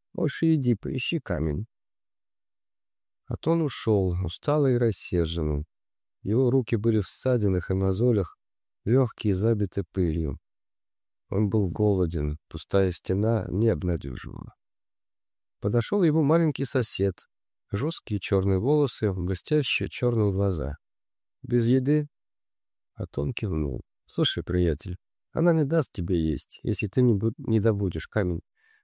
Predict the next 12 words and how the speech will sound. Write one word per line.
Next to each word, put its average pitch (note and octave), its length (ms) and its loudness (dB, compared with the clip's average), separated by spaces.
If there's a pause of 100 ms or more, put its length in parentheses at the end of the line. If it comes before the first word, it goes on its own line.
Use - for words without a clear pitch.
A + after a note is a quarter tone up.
(160)
Надо B2+ 280 0
найти C3+ 320 -2
гранат». A#2 480 -2 (1120)
Атона E3 380 2
новость D3+ 380 0
не C#3+ 80 -4
впечатлила. F#2+ 720 -6 (760)
«Знаю», — G2+ 560 4 (160)
прорычал D2+ 540 -6
он. - 160 -16 (520)
«Забыл D3+ 440 2
выкопать». - 640 0